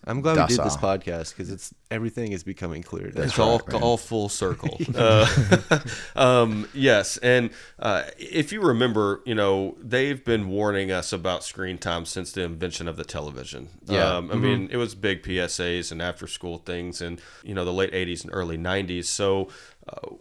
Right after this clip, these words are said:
Speaker 3: now that we are old enough to understand that and understand some of these things, I mean, it is our decision on what we're gonna do with our children, as it was our parents, because we grew up in the age of T V,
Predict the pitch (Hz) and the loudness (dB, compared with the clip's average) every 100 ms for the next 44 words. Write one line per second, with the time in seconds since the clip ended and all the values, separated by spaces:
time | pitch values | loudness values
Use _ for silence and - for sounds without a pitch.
0 | - 107 113 131 107 101 101 113 107 98 | -10 2 4 4 2 -2 0 2 2 0
1 | 104 104 92 87 87 85 - - - 98 | 0 0 -2 0 -2 -2 -8 -14 -6 -4
2 | 90 87 87 80 104 95 82 - - 98 | -2 -2 -4 -6 -6 -4 -4 -6 0 0
3 | 95 92 82 73 71 - 87 92 87 82 | 2 -2 -4 -6 -6 -8 -8 -6 -6 -8
4 | - 95 95 87 - 85 82 85 - 85 | -4 -2 -2 -4 -6 -6 -8 -8 -10 -8
5 | 80 80 87 90 80 107 117 107 98 90 | -8 -8 -6 -6 -4 -2 0 0 0 0
6 | - 95 98 87 85 87 - 95 87 78 | -4 -6 -6 -6 -4 -6 -6 -6 -6 -6
7 | 85 80 80 80 - 82 71 71 - 110 | -8 -6 -6 -6 -6 -8 -8 -8 -4 -2
8 | 123 101 110 101 - 95 92 - - 95 | -2 -2 0 0 0 -2 -2 -4 -10 -8
9 | 90 87 90 92 98 85 80 82 62 85 | -6 -6 -6 -6 -4 -4 -4 -8 -6 -8
10 | 80 71 90 80 80 55 | -10 -12 -10 -8 -10 -12